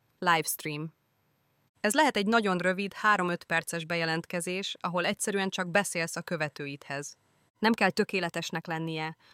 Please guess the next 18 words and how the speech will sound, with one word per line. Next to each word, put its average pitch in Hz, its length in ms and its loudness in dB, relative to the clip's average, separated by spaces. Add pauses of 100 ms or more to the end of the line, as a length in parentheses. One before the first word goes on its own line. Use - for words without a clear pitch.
(140)
A - 80 -6
közönséged 208 580 4
értékelni 175 540 0
fogja 170 300 -4
az 170 120 -4
eredetiségedet. 156 1000 -6 (320)
Ha - 120 -2
félsz, 196 540 4 (220)
választhatsz 185 560 4
egy - 180 -6
kisebb - 380 0
közönséget, 156 840 -6
vagy 175 160 -2
egy 165 120 0
baráti 160 360 2
csoportot - 580 -6
is. - 280 -10 (840)
Cél. 160 440 2